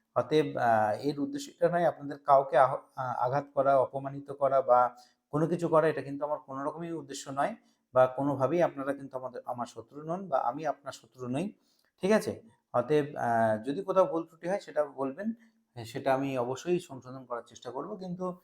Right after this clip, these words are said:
যেটুকু বলেছি সেটুকু যে খুব ভুল কথা বলেছিলাম আগের দিন, তা কিন্তু নয়। কয়েকজন মেসেজ করেছেন, আহ, আমাকে, আহ, কেউ থ্রেটও করেছেন, দেখেছি। যাই হোক, সেগুলো নিয়ে আমি অত গায়ে মারছি না, ঠিক আছে?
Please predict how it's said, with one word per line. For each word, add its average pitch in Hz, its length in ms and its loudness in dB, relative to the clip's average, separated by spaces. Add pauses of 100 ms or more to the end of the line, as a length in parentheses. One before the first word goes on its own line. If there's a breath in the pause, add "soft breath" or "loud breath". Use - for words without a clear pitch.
(260 soft breath)
যেটুকু 190 320 -4
বলেছি 180 360 0
সেটুকু 165 360 -4
যে 170 100 -12 (140)
খুব 175 300 -4 (120)
ভুল 196 260 4
কথা 190 260 4
বলেছিলাম 139 460 0
আগের 117 240 -2
দিন, 165 140 -14
তা 139 140 -2
কিন্তু 135 260 -14
নয়। 185 220 -8
কয়েকজন 139 340 0
মেসেজ 123 280 -14
করেছেন, 190 400 -6 (480)
আহ, 120 420 4
আমাকে, 127 600 -2
আহ, 117 400 0
কেউ 165 140 -4
থ্রেটও 143 420 -2
করেছেন, 175 600 -2
দেখেছি। 139 420 -10 (400)
যাই 175 120 6
হোক, 196 120 2
সেগুলো 160 280 0
নিয়ে 160 140 0
আমি 160 80 -2
অত 147 220 -4
গায়ে 135 160 4
মারছি 127 320 -6
না, 269 180 -10 (420)
ঠিক 196 120 -4
আছে? - 240 -8